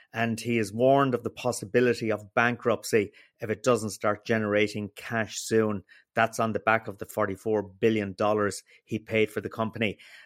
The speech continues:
And there is an accompanying story that Wall Street banks that funded thirteen billion dollars of the takeover are now sounding out hedge funds and other asset managers to determine if they've any interest in buying some of that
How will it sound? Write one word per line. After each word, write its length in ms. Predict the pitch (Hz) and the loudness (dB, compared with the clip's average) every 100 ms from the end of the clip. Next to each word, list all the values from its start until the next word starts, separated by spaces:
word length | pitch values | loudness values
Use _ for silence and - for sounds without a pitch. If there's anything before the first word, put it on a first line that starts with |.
| _ | _
And 120 | 117 | -2
there 160 | 110 113 | 2 4
is 240 | 113 113 - | 4 0 -4
an 80 | |
accompanying 540 | 113 - 147 151 120 113 | -6 0 0 2 -2 -4
story 600 | - 120 113 120 104 - - - _ | -2 2 4 4 4 0 -18 -20 _
that 240 | 113 - | -4 -4
Wall 240 | 117 120 123 | 2 4 4
Street 420 | - 117 107 107 | 2 -4 -4 0
banks 380 | 110 113 110 - 101 | 2 2 0 -6 -8
that 160 | 98 | -8
funded 500 | - - 131 117 95 | -6 -2 0 0 -8
thirteen 680 | - - 110 - 117 113 98 90 _ | -12 -6 -6 -4 -4 -4 -6 -14 _
billion 460 | 135 127 123 107 95 | 2 4 4 0 -2
dollars 580 | - 104 104 101 95 - _ _ _ _ | -2 0 2 0 -4 -10 _ _ _ _
of 380 | 113 113 107 - | 2 4 4 0
the 220 | - 104 98 | -4 -2 -4
takeover 600 | 120 113 117 107 101 104 - - _ 107 | 0 0 2 2 2 0 -2 -20 _ -2
are 140 | 107 | 2
now 200 | 113 117 | 4 4
sounding 560 | 104 - 123 113 104 107 | 2 -2 0 0 0 0
out 220 | 107 98 | 0 -2
hedge 340 | - 120 110 | -2 0 0
funds 400 | - 107 104 95 - | -2 -4 -4 -6 -8
and 140 | 107 - | -10 0
other 280 | 113 107 107 | 2 4 2
asset 260 | 101 101 | -2 -8
managers 640 | 101 107 110 107 107 - - - _ _ | -2 0 -2 -2 -4 -4 -14 -20 _ _
to 120 | - | -10
determine 440 | 101 - 117 117 101 | -10 0 2 2 -2
if 120 | - | -6
they've 140 | 101 | -2
any 260 | 107 107 107 | -2 -2 -4
interest 440 | 110 - 101 - - | -6 -2 -2 -2 -12
in 220 | 104 95 | -12 -8
buying 380 | - 110 113 107 | 0 2 2 0
some 260 | - - 107 | -4 -4 -4
of 120 | 95 | -4
that 260 | - 98 | -2 -2